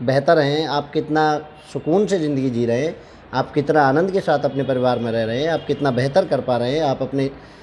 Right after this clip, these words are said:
आसपास के लोगों के साथ कितने अच्छे तरीके से communicate कर पा रहे हैं, उनको कितना तरीके, बेहतर तरीके से आप, अ, समाहित कर रहे हैं, उनके काम के प्रति motivation कर रहे हैं, उनको बेहतर कर रहे हैं, ये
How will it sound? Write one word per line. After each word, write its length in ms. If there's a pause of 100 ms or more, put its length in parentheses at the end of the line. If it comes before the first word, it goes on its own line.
(180)
आसपास 500 (140)
के 180
लोगों 320
के 120
साथ 240
कितने 360
अच्छे 400
तरीके 300
से 100
communicate 440
कर 160
पा 180
रहे 160
हैं, 60
उनको 260
कितना 460
तरीके, 380
बेहतर 340
तरीके 360
से 80
आप, 220 (580)
अ, 240 (360)
समाहित 500
कर 160
रहे 220
हैं, 280
उनके 320
काम 280
के 100
प्रति 280
motivation 540
कर 160
रहे 160
हैं, 80
उनको 340
बेहतर 460 (600)
कर 120
रहे 260
हैं, 120 (600)
ये 640